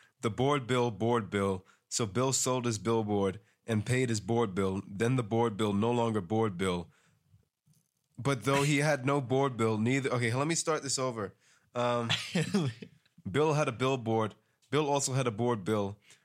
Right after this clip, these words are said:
Speaker 1: The board bill bored Bill. So Bill sold his billboard and paid his board bill. Then the board bill, no longer board bill, but though he had no board bill, neither did, did he have his billboard.
Speaker 2: There we go. We got some D words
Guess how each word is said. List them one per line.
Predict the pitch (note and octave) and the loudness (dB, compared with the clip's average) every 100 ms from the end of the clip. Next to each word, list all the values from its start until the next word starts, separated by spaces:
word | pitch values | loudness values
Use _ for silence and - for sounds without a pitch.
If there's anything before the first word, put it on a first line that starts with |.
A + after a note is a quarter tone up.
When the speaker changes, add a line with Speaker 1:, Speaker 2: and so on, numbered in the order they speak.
| _ | _
Speaker 1:
The | B2 | -4
board | G2 B2+ C3 A2+ | 0 2 2 0
bill | B2 | 0
bored | G#2+ A#2 A#2+ G#2+ | 0 0 0 0
Bill. | G#2 G#2 G2+ - _ - | 0 0 -2 -6 _ -6
So | C3 | -4
Bill | G#2+ C#3 | 0 0
sold | C3+ C3 B2 | 0 0 0
his | A#2+ | -2
billboard | G2+ B2 A#2 G#2 G#2 G2+ | 0 0 0 0 0 0
and | G#2+ G2+ | -2 0
paid | A#2+ A#2 | 0 0
his | G#2+ | -2
board | G2 A2+ F#2+ | 0 0 0
bill. | F2+ D#2+ D2+ _ - _ - | -2 -4 -6 _ -20 _ -2
Then | B2+ D3 | 0 2
the | B2 | 2
board | B2 B2+ A2 | 2 0 0
bill, | G2 G2 G2 | 0 0 -2
no | G2 G2+ A#2+ | -2 0 2
longer | B2 A#2+ G2+ | 2 0 -2
board | F2+ A2 G2+ | 0 0 0
bill, | F2 F2 E2 - - | -2 -4 -4 -12 -8
but | A#2+ F2 | -8 -2
though | B2+ | 2
he | B2+ | 2
had | A2+ A2+ A2 | 2 0 0
no | A2 | -2
board | F#2 A#2 G#2 | 0 0 0
bill, | F2 F2+ | -2 -2
neither | F#2 A2 A#2 | 0 2 2
did, | G#2+ A2 G2+ | 0 -4 -4
did | A#2 A2 | -4 0
he | G#2+ | 0
have | G#2+ | 0
his | G2 | -4
billboard. | E2+ B2+ A#2+ G2 E2 D#2+ - _ _ _ _ _ _ _ - | -4 -2 -2 -2 -4 -6 -12 _ _ _ _ _ _ _ -8
Speaker 2:
There | G#2+ | -4
we | G#2+ | -2
go. | G#2 C3 C3+ - _ - - - _ - | 0 0 -2 -6 _ -20 -20 -20 _ -2
We | B2+ | 0
got | D3+ - | 2 0
some | D3 C3 | 0 0
D | G#2+ C#3+ D#3+ | 2 2 2
words | A2+ G#2+ G#2+ A#2 - - | 2 0 0 0 -2 -2